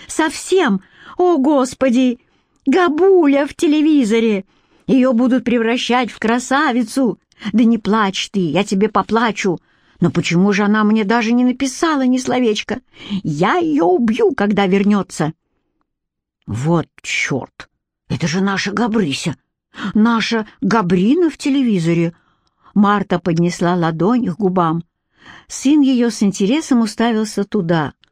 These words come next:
куда показывала другая рука. "Вот же наивная, доверчивая дурочка в этом сраном шоу! Они ей голову задурили,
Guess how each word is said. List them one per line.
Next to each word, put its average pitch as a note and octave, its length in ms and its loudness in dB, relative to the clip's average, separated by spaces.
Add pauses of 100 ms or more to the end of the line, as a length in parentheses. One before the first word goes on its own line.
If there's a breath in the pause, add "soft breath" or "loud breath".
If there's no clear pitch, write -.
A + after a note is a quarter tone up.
куда F3+ 240 0
показывала F#3+ 640 -2
другая E3+ 440 0
рука. E3+ 400 -4 (760)
"Вот A#3 340 0
же F#3 140 0
наивная, E3 880 0 (220)
доверчивая F#3+ 840 0
дурочка F3 760 -2 (320)
в - 40 -2
этом F3 200 0
сраном F#3 520 0
шоу! F#3 540 -2 (320 loud breath)
Они G3+ 240 2
ей G3 120 2
голову G3 500 2
задурили, F#3 680 0